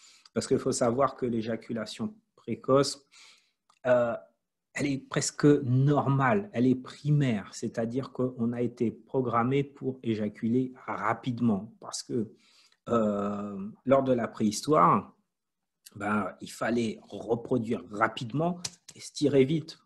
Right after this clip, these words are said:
au cas où il y avait un lion ou un, je sais pas, un reptile bizarre. Donc, on a été paramétré à la base pour rentrer, donner trois petits coups, éjaculer et hop, la partenaire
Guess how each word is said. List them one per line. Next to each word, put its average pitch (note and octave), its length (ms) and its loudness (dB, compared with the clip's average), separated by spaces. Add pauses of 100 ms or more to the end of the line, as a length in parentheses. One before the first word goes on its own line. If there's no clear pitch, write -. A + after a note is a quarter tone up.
au G#2+ 100 -8
cas A#2 180 -2
où A#2 140 4
il A2 60 4
y G#2+ 40 2
avait G2 160 -2
un G2 200 -4
lion A#2+ 540 2
ou G2+ 260 -2
un, F#2 280 -12
je - 140 -20
sais G2 100 -14
pas, G2 200 -12
un F#2 160 -12
reptile G2 500 -6
bizarre. G#2 640 0 (400)
Donc, C3 240 0
on B2+ 120 -2
a D#3 80 -4
été - 280 -6
paramétré B2 720 -6
à G#2+ 80 -4
la G2 160 -6
base C#3 420 -4 (140)
pour C#3+ 400 -4 (160)
rentrer, C3+ 720 2 (220)
donner A2+ 320 2
trois - 240 0
petits - 180 -6
coups, G3 420 2 (440)
éjaculer B2+ 960 0
et A#2+ 180 -2
hop, D3 300 2 (920)
la A#2+ 60 2
partenaire A#2 720 0